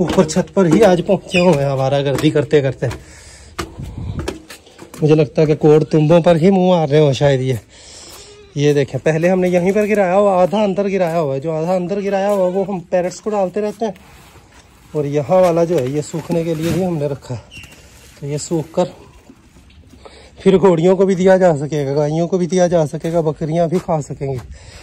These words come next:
हीरो रांझा जो है, ये देखें, ये भी कोड़ तुम्बे को मुँह मार रहे हैं। और ये इतना कड़वा होता है दोस्तों,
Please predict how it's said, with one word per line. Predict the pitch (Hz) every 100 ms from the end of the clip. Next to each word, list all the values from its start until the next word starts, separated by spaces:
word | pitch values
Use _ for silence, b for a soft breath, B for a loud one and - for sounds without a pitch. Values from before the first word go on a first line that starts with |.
| B -
हीरो | 180 185 190
रांझा | 180 175 165 196
जो | 196
है, | 170 143 185 165 127 - B B B B -
ये | 160 170
देखें, | 165 175
ये | 160 156
भी | 151
कोड़ | 175 156
तुम्बे | - 156 151
को | 156
मुँह | 160 160
मार | 160 135
रहे | 120
हैं। | 110 - - - - -
और | 175
ये | 180
इतना | 196 202
कड़वा | 202 190 214
होता | 214 190
है | 196
दोस्तों, | 196 -